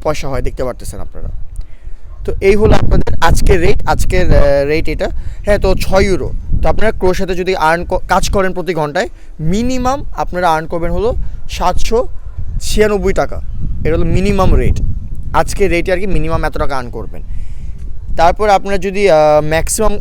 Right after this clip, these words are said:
ওয়ার্ক আওয়ার্সে আমরা কথা বলি, ম্যাক্সিমাম ওয়ার্ক আওয়ার্স হলো per week পঁয়তাল্লিশ ঘন্টা, মানে একদিন আপনারা সর্বোচ্চ নয় ঘন্টা করে কাজ করতে পারবেন। আর যদি আমরা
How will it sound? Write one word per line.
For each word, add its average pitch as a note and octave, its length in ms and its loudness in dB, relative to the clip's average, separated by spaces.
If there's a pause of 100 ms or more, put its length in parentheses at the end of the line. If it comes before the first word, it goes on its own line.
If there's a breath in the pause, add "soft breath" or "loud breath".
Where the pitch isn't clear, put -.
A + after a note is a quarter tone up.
(140)
ওয়ার্ক E3+ 220 2 (100)
আওয়ার্সে E3 280 -2
আমরা E3 160 -4
কথা D#3+ 200 -4
বলি, C3 120 -4 (100)
ম্যাক্সিমাম F3 340 -4
ওয়ার্ক E3+ 240 2
আওয়ার্স F3 240 -2
হলো G#3 120 -4 (180)
per E3+ 140 4 (220)
week G3 200 -4 (540)
পঁয়তাল্লিশ G3 460 -2 (100)
ঘন্টা, B2 220 -12 (680 soft breath)
মানে E3+ 120 -6 (100)
একদিন F3 300 -6
আপনারা G3+ 180 -6 (100)
সর্বোচ্চ F3+ 340 -4 (100)
নয় E3 160 -2
ঘন্টা E3 200 -4
করে E3 180 -4
কাজ - 80 0 (100)
করতে D#3+ 240 -4
পারবেন। D#3 220 -4 (580 loud breath)
আর C#3+ 280 0
যদি E3+ 220 -4
আমরা E3 160 -2